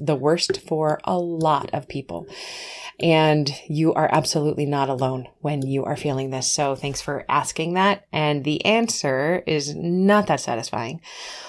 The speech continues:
but it is to just keep showing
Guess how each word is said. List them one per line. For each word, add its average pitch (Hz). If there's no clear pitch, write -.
but 170
it 170
is 160
to 190
just 156
keep 156
showing 143